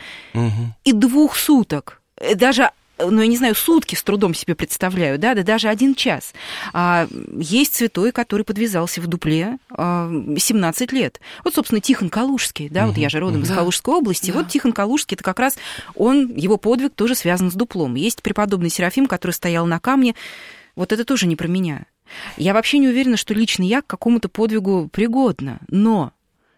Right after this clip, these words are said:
Speaker 2: каким-то образом я все равно ощущаю в гораздо меньшей степени, чем там сотню, даже не при-, там, в сотой степени, да, не приближаюсь, вот, к тому, как это ощущали святые, но присутствие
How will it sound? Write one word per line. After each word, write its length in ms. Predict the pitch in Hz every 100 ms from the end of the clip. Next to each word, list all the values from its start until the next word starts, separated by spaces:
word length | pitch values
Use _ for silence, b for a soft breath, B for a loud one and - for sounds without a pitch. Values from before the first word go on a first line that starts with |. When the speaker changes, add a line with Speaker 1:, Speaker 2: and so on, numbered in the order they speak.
| _
Speaker 2:
каким-то 540 | 226 220 294 285 214 -
образом 680 | 254 302 247 190 165 131 101 -
я 160 | 185
все 200 | 208 -
равно 420 | 220 220 277 320 302 -
ощущаю 960 | 202 - 202 - - 269 302 220 127 - b b b -
в 80 |
гораздо 380 | 170 233 277 220
меньшей 300 | 220 208 202
степени, 400 | - 226 - 175
чем 340 | - 185 170 147
там 280 | 131 117 - - 170
сотню, 420 | - - 202 - 135
даже 200 | 143 -
не 60 |
при-, 340 | - 147 160 139
там, 240 | 135 139
в 60 | -
сотой 280 | 202 -
степени, 380 | - 170 - 120
да, 160 | 147 208
не 100 | 165
приближаюсь, 600 | 160 165 185 160 127 B B B B
вот, 200 | - 175
к 80 | -
тому, 200 | 202 202
как 200 | 180 180
это 100 | 175
ощущали 280 | 175 - 185
святые, 480 | - 240 - 320 - _ _
но 140 | - 185
присутствие 760 | 220 214 294 269 - 151 143